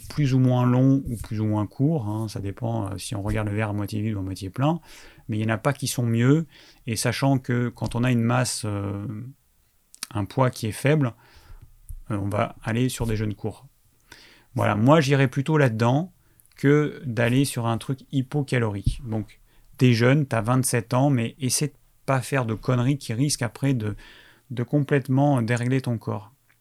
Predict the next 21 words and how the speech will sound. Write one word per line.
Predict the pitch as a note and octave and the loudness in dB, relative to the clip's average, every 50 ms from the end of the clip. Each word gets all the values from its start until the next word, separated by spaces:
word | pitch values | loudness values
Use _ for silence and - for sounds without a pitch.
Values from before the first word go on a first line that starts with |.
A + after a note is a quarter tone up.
| _ _ _ _ _ _ _ - - A#2 | _ _ _ _ _ _ _ -10 -6 -4
Nicolas | A2 A2 G#2+ - A#2 A2+ A2+ B2 C3+ | -4 -4 -2 -2 0 2 4 4 2
qui | B2+ - - - A2+ A2 A2 G#2 | 2 0 -4 -4 -2 0 0 2
nous | G#2+ A2 A2 | 2 0 0
dit, « | G#2 G#2 A2+ B2 B2+ B2+ | 0 0 0 0 0 -2
T'aurais | A#2 A2 A2 A2+ | -2 -2 -2 -2
dû | A#2+ | -2
essayer | A#2 - - - A#2 A2+ A2 A2 A2 A#2 B2 B2+ C3 C3 | -2 -4 -4 -4 -2 -2 0 0 0 2 2 2 2 2
les | A#2 A2 G#2 G2+ G#2+ | 2 0 0 0 0
algues | B2+ C3 B2+ A2+ | 0 0 0 0
et | G#2+ | 0
la | G#2 G2 | -2 -2
spiruline | - - - B2+ A#2 A#2 B2 C3 B2+ | -4 -4 -4 -2 0 2 2 2 2
avant | A2 G#2 G#2 G#2 | 2 0 0 0
d'ab-, | G#2 A2+ A2+ A2+ G#2+ A#2 - - C3+ B2 | 0 0 0 -2 -4 -6 -6 -6 -4 -2
d'abandonner | A2+ A#2 A2+ A2+ A2+ A#2 A#2+ C3 | 0 2 2 2 2 2 2 0
de | C3 | 0
reprendre | A#2 A2 G#2+ - - C3 B2 | 0 -2 -4 -4 -2 -2 0
les | A2+ G2+ A2 | 0 0 0
animaux. » | G#2+ G#2+ G2+ G2+ G2 G2 G2 _ _ _ - - - - - - - _ _ - | 0 0 0 -2 -2 -4 -8 _ _ _ -20 -20 -20 -20 -20 -20 -20 _ _ -4
Mais | A2 G#2 | -2 -2
pourquoi, | - C#3 C3 - E3 E3 E3+ E3 - | -2 -2 -2 2 2 2 2 0 -2